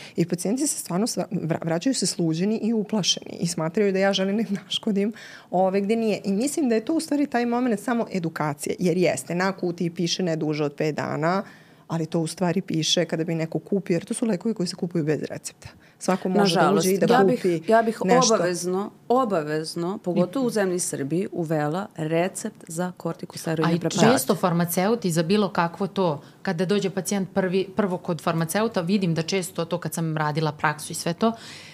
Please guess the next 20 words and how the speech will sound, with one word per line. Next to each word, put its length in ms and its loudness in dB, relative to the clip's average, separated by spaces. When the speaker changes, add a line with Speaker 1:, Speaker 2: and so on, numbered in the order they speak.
Speaker 3:
e, 120 2
da 300 0
često 340 -2
daju 420 0
onaj, 440 2
e, 140 -2
trokomponentni, 1300 2
Speaker 2:
Da, 320 6
Speaker 3:
sad 160 6
da 60 8
Speaker 1:
trokomponentni, 200 6
Speaker 3:
ne 140 6
Speaker 1:
da, 60 6
da, 0 -
da. 140 4
Speaker 3:
govorim 300 2
šta 260 2
je, 140 2
<clears throat> 140 4
daju 360 2